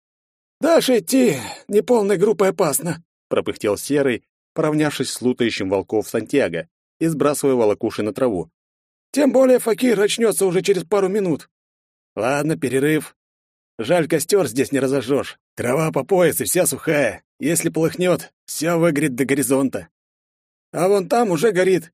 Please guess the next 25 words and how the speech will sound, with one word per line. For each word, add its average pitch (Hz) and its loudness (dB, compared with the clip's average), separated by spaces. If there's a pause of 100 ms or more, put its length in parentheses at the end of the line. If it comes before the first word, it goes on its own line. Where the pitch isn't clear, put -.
(420)
Видишь, 180 2
в 143 -2
двух 165 2
местах 165 0
дым 160 4
идет. 123 -2 (600)
Но 196 0
на 202 2
дым 202 2
от 180 -2
костра 196 0
не 196 -2
похоже, 175 -2
слишком 170 -4
широко 180 -2
растянулся. 165 -2 (420)
Если 165 0
сюда 175 0
дойдет, 160 0
будет 147 -4
жарковато. 147 -2 (600)
И 151 -2
вон 185 0
там 190 0
загорелось, 180 2